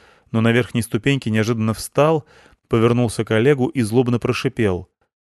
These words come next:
«Охуел, батюшка! Забыл страх божий!» И быстро пошёл по лестнице вниз,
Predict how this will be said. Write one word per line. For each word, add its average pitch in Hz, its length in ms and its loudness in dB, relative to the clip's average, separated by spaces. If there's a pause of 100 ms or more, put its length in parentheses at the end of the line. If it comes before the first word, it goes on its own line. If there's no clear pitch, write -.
(200)
«Охуел, 117 680 -4
батюшка! 101 640 -6 (340)
Забыл 117 580 4
страх 143 400 2
божий!» 110 580 2 (720)
И 123 60 -2
быстро 160 320 2
пошёл 156 340 0
по 143 100 -2
лестнице 131 420 -2
вниз, 101 460 -4